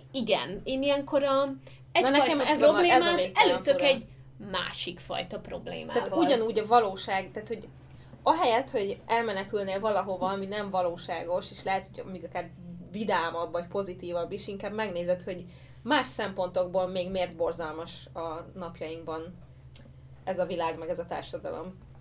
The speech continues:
Speaker 1: De,
Speaker 2: És ez
Speaker 1: de
Speaker 2: neked
Speaker 1: igen,
Speaker 2: segít valamilyen módon.
Speaker 1: igen, mert érted, egészen addig, amíg, amíg azon gondolkodok, meg azt nézem, hogy a modern fogyasztói társadalom hogyan zsigereli ki ezeket a végtelenül intelligens állatokat,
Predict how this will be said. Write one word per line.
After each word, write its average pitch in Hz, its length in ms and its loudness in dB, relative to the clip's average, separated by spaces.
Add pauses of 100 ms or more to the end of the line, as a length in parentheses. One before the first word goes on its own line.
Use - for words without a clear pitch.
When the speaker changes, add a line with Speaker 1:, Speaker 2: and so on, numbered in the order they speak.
Speaker 1:
De, 302 80 -6
Speaker 2:
És 277 120 -4
ez - 180 6
Speaker 1:
de 220 80 2
Speaker 2:
neked 269 180 6
Speaker 1:
igen, 302 260 4
Speaker 2:
segít 262 200 0
valamilyen 160 460 -4
módon. 415 200 0
Speaker 1:
igen, 302 180 6
mert 262 140 6
érted, 294 320 6
egészen 262 420 2
addig, 226 320 -6
amíg, 226 440 -6
amíg 220 360 -10
azon 262 380 0
gondolkodok, 202 760 -2
meg 208 200 -8
azt - 280 -4 (100)
nézem, 202 640 -6 (200)
hogy - 240 -2 (640)
a 233 80 -4
modern 254 360 2
fogyasztói 208 680 -2
társadalom 220 760 -4
hogyan 220 340 -4
zsigereli 196 600 -2
ki 220 120 -4
ezeket 202 340 -6
a 202 60 -6
végtelenül 202 800 -6
intelligens 190 720 -6
állatokat, 220 720 -2